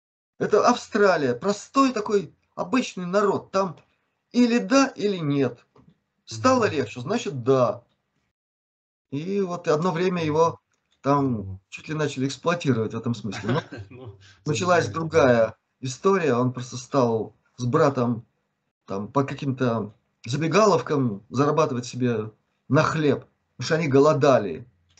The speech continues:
Speaker 1: Они там голодали в этой Австралии капиталистической.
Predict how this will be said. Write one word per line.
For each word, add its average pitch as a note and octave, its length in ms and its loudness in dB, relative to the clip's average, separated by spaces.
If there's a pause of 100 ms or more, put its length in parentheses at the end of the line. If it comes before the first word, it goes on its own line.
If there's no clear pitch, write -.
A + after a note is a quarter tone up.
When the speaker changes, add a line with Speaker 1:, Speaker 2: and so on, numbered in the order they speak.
Speaker 1:
Они E3 220 -2
там A#2+ 240 -6
голодали C#3 720 0 (720)
в A2+ 100 -4
этой B2 220 -4
Австралии C3 720 0
капиталистической. C3 1000 -8